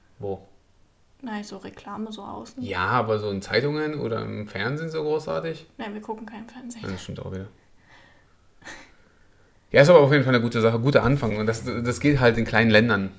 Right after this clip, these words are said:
Speaker 1: beziehungsweise da, wo die Bevölkerung hat oder wo es nie so viele, ähm, Leute gibt. Da kann
Speaker 2: Das
Speaker 1: man das mal
Speaker 2: stimmt.
Speaker 1: relativ, äh, auch krass durchziehen. Und die sind se-, sowieso sehr modern, also insofern ist, äh, ist das, glaub ich, mal der richtige, ähm, auf jeden Fall eine gute Sache. Der ri-,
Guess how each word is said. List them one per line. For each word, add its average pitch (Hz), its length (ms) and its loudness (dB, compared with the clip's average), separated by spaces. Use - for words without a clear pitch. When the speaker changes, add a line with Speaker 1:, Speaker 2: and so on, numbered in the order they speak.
Speaker 1:
beziehungsweise 110 540 0
da, 104 140 0
wo 110 60 0
die 110 60 -2
Bevölkerung 110 540 -4
hat 101 160 -10
oder 98 300 -2
wo 101 100 -6
es 101 80 -8
nie 107 120 -4
so 101 100 -8
viele, 98 420 -4
ähm, 95 300 -8
Leute 101 320 -4
gibt. - 400 -6
Da 294 80 -6
kann 269 80 2
Speaker 2:
Das 254 80 0
Speaker 1:
man 95 60 -2
das 95 100 -6
mal 214 80 -4
Speaker 2:
stimmt. - 140 -4
Speaker 1:
relativ, 104 460 -2
äh, - 40 -8
auch - 240 -10
krass - 260 -8
durchziehen. 113 480 -6
Und 117 140 -4
die 117 40 2
sind 113 220 4
se-, 110 120 -2
sowieso 104 440 -2
sehr 101 120 -2
modern, 95 420 -4
also 95 260 -10
insofern 92 380 -10
ist, - 140 -18
äh, 90 300 -6
ist - 120 -20
das, 101 120 -12
glaub 90 160 -8
ich, - 60 -16
mal 92 100 -6
der 95 100 -6
richtige, 98 520 -6
ähm, 98 340 -10
auf 147 100 -4
jeden 151 120 0
Fall 131 80 0
eine 113 80 0
gute 123 160 -6
Sache. 104 240 -6
Der 95 160 -8
ri-, - 60 -16